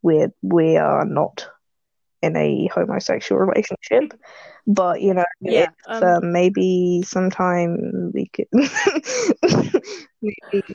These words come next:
Speaker 1: <laughs> maybe one day.
Speaker 2: Well, <laughs>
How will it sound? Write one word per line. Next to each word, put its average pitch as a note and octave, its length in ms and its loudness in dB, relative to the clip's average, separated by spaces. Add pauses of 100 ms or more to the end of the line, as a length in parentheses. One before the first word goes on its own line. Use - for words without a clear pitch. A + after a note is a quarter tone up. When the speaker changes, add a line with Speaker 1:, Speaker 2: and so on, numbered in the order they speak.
(180)
Speaker 1:
<laughs> - 600 -2
maybe F#3+ 300 2
one F3+ 260 -2
day. F3 340 2 (340)
Speaker 2:
Well, C4 320 -8 (840)
<laughs> G4+ 100 -2